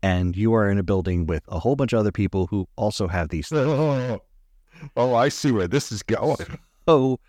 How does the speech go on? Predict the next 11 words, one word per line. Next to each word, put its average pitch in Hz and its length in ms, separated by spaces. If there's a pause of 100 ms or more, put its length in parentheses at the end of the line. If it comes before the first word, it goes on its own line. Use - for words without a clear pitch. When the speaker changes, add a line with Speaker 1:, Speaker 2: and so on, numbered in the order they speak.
(280)
Speaker 1:
on 123 200
more 139 220
than 151 160
one 131 160
occasion, 101 760 (520)
you 117 140
know, 82 260 (140)
she's 131 420
just, - 480
you 113 140
know, 82 240